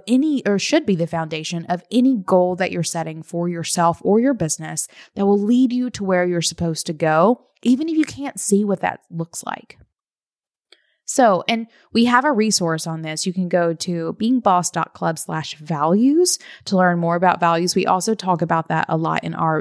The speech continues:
in the Being Boss book, which you can find anywhere books are sold. Or, let's see, where else do we have that? Oh, it's also part of our C E O Day Kit.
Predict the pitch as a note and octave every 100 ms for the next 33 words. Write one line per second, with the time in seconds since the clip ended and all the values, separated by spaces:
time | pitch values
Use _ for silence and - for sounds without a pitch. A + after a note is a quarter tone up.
0 | - E3 D#3+ D#3+ D#3+ D#3 D#3 C#3 - F3+
1 | - - - - - - E3 F3 E3 D#3+
2 | D#3 D#3 D#3+ - D#3 D3 D3+ F#3+ - C4
3 | - C4 B3 A#3+ - - - - _ _
4 | - C#4 G#3 G3+ D4 G4+ - _ _ -
5 | A3 G#3 E3+ F#3+ F#3 - E3 D#3 D3+ D#3
6 | D3 - D#4+ - G3 A3+ A3 A#3+ - G#3+
7 | G3 F#3 E3+ - F#3 E3+ F#3+ F3+ D#3+ -
8 | E3+ -